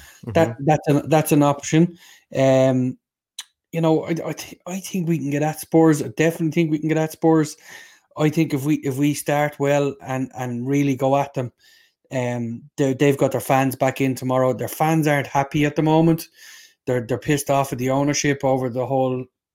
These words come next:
Speaker 1: shit show of, of this, of the Super League. Um, they're pissed off with how the season has gone in general, and they're gonna miss out on the top four, obviously.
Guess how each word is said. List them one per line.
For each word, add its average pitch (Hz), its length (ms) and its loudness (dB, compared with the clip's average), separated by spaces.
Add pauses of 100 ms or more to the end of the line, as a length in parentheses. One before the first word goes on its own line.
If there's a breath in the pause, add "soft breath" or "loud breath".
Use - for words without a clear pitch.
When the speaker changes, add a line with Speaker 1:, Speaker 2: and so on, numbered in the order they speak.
Speaker 1:
shit 139 280 -4
show 135 340 0
of, 123 240 -2
of 127 200 -4
this, 127 240 -8
of 120 180 -4
the 120 80 -6
Super 139 320 0
League. 139 340 2 (540 loud breath)
Um, 123 580 0 (480 soft breath)
they're 131 100 2
pissed 135 300 0
off 127 320 2
with 123 320 -4
how 127 180 -2
the 123 80 -6
season 120 380 -6
has 120 140 -8
gone 127 220 -4
in 120 140 -6
general, 131 400 0
and 123 120 -2
they're 117 80 -8
gonna 123 180 -4
miss 120 220 -6
out 120 180 -2
on 120 100 -6
the 113 80 -8
top 127 240 -6
four, 135 340 2
obviously. 139 480 2